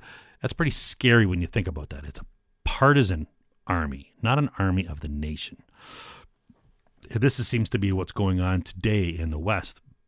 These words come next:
where they're filtering the military people. So P R are, uh, are like real estate agents or, you know, used car salesmen.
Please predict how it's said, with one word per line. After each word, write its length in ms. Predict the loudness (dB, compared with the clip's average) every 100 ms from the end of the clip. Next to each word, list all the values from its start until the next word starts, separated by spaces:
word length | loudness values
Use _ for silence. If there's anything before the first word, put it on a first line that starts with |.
| 0
where 140 | 2
they're 140 | 2 -4
filtering 560 | 0 0 0 -4 -6 -10 -20 -20 -20 _ _ _ _
the 300 | -10 -2 0
military 500 | 4 4 4 2 0
people. 380 | -2 -4 -6 -12 _ _ _ _ _ _ _ _ _ -20 _ _ -18 -12
So 280 | 2 6 6
P 260 | 4 6 8
R 380 | 8 8 8 6
are, 440 | 2 2 2 0 0
uh, 180 | -4 -8 _ _ -20 -20 -20 _ _ 0
are 80 |
like 200 | 0 2
real 140 | 6 6
estate 280 | 6 4 6
agents 500 | 4 2 0 -2 -6
or, 480 | -4 -2 -2 -2 -2
you 100 | -4
know, 100 | -6
used 260 | -10 -10
car 260 | 4 6 6
salesmen. 640 | 4 4 4 2 2 0